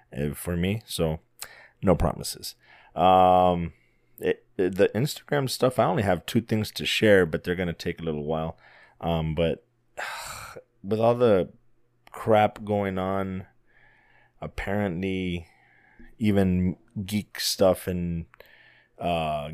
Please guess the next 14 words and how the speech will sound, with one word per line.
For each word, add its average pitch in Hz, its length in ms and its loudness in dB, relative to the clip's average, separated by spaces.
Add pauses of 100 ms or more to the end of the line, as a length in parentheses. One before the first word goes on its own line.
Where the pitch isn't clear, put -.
geek 95 220 -6
accounts 90 540 -8
and, 85 260 -8
uh, 65 260 -10
movie 90 380 -2
accounts 87 440 -8
are 80 60 -8
getting 85 380 -4
political 87 680 -4
and 80 140 -6
posting 85 440 -6
their 85 160 2
opinions, 82 720 -2
and 76 180 -10